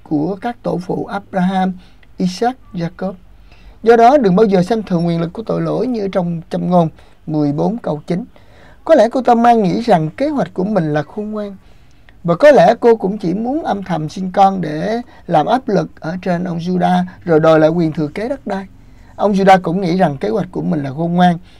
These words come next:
nhưng chính sự vô cảm, thiếu tình thương của ông đối với con dâu mình đã vạch trần tội lỗi của ông. Cả nhà ông Judah đều phải trả giá cho tội lỗi của mình.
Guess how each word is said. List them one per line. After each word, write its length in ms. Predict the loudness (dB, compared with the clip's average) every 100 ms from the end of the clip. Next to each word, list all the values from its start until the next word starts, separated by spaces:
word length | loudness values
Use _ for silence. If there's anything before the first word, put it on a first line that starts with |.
| -10
nhưng 160 | -2 0
chính 240 | 2 0 -2
sự 160 | -6
vô 240 | 0 2 2
cảm, 320 | -2 -2 -4 -6 -14 -20 -12
thiếu 280 | -4 -2 0
tình 160 | -2 -6
thương 240 | 0 0 0
của 140 | -4
ông 280 | -4 -4 -6 -10 -8
đối 140 | -2 0
với 120 | 0 -2
con 200 | -4 -2
dâu 140 | 0
mình 220 | 0 -2 -6 -18 -16
đã 200 | -6 -6
vạch 220 | 0 0 -2 -2
trần 200 | 2 2 0
tội 140 | -8 -8
lỗi 180 | -8 -12
của 140 | -12
ông. 140 | -12 -14 -20 -20 -20 -20 -20 -20 -20 -2
Cả 100 | 0
nhà 200 | 2 2
ông 160 | 2 0
Judah 460 | 2 4 4 2
đều 240 | 0 -2 -2
phải 480 | -6 -6 -4 -6 -4
trả 100 | -4
giá 340 | -2 -4 -4 -6
cho 200 | -6 -6
tội 140 | -8 -8
lỗi 140 | -10
của 100 | -10
mình. 200 | -10 -10